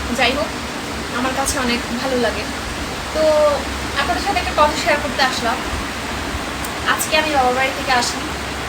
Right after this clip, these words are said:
বারোটার দিকে। তো দীর্ঘ চার পাঁচ দিন ছিলাম, তো ভাবলাম আর কি, এখন ওনাকে রুমে এসে একটা কথা বললাম যে, "দেখো, যতদিন বাবার বাসায় ছিলাম, ততদিন আমরা খাওয়া দাওয়া করতাম,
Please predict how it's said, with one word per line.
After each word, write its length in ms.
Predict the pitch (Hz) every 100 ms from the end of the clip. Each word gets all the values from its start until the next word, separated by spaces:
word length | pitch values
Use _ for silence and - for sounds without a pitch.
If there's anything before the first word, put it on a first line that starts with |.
| -
বারোটার 300 | 254 240 233 233
দিকে। 500 | 214 208 302 - - - - - -
তো 80 | 262 247 247 247 247
দীর্ঘ 320 | 277 262 294 294
চার 140 | 277 277
পাঁচ 120 | 277
দিন 200 | 247 285
ছিলাম, 360 | - 311 240 240 - -
তো 60 | 294 -
ভাবলাম 300 | 302 302 320
আর 60 | 302 262
কি, 60 |
এখন 180 | 233 226 269
ওনাকে 260 | 269 269 277
রুমে 240 | 262 262
এসে 140 | 254 277
একটা 100 | 254
কথা 220 | 233 247 220
বললাম 220 | 220 220
যে, 60 | 233
"দেখো, 420 | 233 233 - 269 - - - - - -
যতদিন 280 | 262 302 311
বাবার 260 | 277 269 285
বাসায় 380 | 302 330 -
ছিলাম, 260 | 320 285 285 - - - -
ততদিন 320 | - - 294 311 -
আমরা 240 | 254 254 277 -
খাওয়া 160 | 254
দাওয়া 180 | 247 277 285
করতাম, 380 | 302 302 370